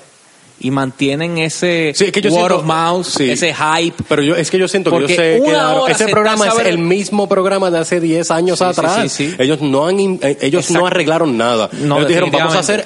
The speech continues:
Speaker 2: hacer el mismo programa y vamos a tener los mismos ratings", y lamentablemente, digo, yo no sé, pero lo último que yo había escuchado de alguien que me comentó fue que el primer programa fue súper exitoso, que tuvo
Speaker 1: Mm,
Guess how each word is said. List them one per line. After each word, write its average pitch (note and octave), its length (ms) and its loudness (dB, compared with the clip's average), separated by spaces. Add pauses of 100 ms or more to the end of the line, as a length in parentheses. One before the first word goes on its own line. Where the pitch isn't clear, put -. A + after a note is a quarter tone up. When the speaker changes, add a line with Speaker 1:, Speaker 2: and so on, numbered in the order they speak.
Speaker 2:
hacer C#3 60 2
el A2+ 140 0
mismo C3 400 0
programa D#3 520 0 (420)
y C#3 120 0
vamos A#2 260 0
a C3 40 -2
tener F3 180 0
los F3+ 140 2
mismos C3+ 320 0
ratings", B2 460 -2
y B2+ 80 0
lamentablemente, A#2 800 -2
digo, A#2+ 280 -2
yo F#2 240 -6
no A2+ 200 -2
sé, B2 220 -2
pero G2+ 180 -2
lo F#2+ 80 0
último A#2 280 -2
que C3+ 80 -2
yo B2+ 80 0
había C3 140 0
escuchado B2+ 380 -2
de G#2+ 160 -2
alguien B2+ 400 -2
que C3+ 80 -4
me B2 80 0
comentó A#2+ 380 -2
fue G#2+ 160 -4
que A#2 180 0 (440)
el D#3+ 140 0
primer E3+ 280 0
programa F#3 420 2
fue D3 140 -2
súper C#3+ 240 0
exitoso, D3 480 -2
que G#2+ 120 -4
tuvo B2 320 -2
Speaker 1:
Mm, E3 200 -6